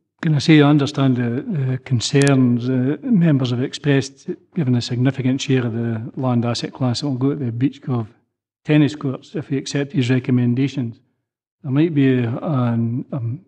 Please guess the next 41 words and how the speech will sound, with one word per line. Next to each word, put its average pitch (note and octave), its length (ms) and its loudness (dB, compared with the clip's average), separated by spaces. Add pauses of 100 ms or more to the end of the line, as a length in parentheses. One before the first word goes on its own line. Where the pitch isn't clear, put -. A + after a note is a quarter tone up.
a F#3+ 80 -6
way B2+ 220 2
through, C#3 500 2
an A#2+ 140 -2
amendment C#3+ 720 2
as C3+ 100 -6
such. - 380 -4
Can C3 120 2
I B2 60 2
therefore C3 280 0
suggest C3+ 540 0 (760)
that, B2+ 320 -2 (720)
um, B2+ 460 -6
a, D#3+ 260 0
a E3+ 80 0
note D3+ 220 4
in C3 180 2
the, B2 320 0 (500)
the D#3+ 100 -2
report C#3 360 0
under B2+ 180 0
three C#3+ 220 0
point C#3 280 2
seven C3 280 2
that C#3 140 2
the C3 80 0
operation, C3+ 500 2
upkeep C#3 340 -2
and B2+ 160 2
maintenance D#3 420 2
of C#3+ 80 -2
the B2+ 60 -2
courts D3+ 420 0 (320)
is C3+ 100 -2
the A#2+ 80 -2
responsibility C3+ 680 -4
of B2 60 -6
Dumfries C3 340 -2
and B2+ 100 0
Galloway B2 340 -2
Council. D3 560 0